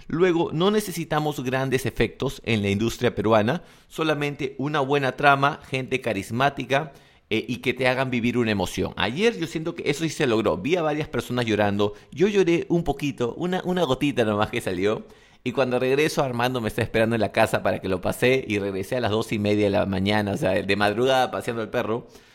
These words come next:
Pero sí me gustó esa idea de concientizar a la gente y hacerles entender que el perro no es solamente, no es el guardián,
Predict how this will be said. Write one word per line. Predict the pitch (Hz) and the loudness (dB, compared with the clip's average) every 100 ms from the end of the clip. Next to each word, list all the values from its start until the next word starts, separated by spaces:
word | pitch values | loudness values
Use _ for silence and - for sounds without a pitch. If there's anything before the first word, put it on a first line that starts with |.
| _ _ | _ _
Pero | 139 139 139 | 2 4 4
sí | 180 | 2
me | 180 | 2
gustó | 165 - 156 | 2 2 -4
esa | 143 | -2
idea | 139 143 | 0 2
de | 135 | 2
concientizar | 131 113 - 110 104 104 123 | 0 -4 -2 -4 -4 -2 0
a | 120 | 2
la | 101 | 0
gente | - 107 98 117 117 - - | -2 -2 0 -4 -4 -18 -4
y | 117 | 0
hacerles | 104 135 135 143 | 2 2 0 -2
entender | 120 110 107 120 117 | -4 -4 0 -2 -2
que | - | -6
el | 107 104 | -2 -2
perro | - 151 165 139 | 2 2 2 0
no | 131 | -2
es | |
solamente, | - 127 117 120 113 117 - | -4 -4 -2 -4 -2 -4 -2
no | 143 | 0
es | 190 | 0
el | 165 117 | 2 0
guardián, | 92 - 120 123 95 | 0 -2 -2 0 -2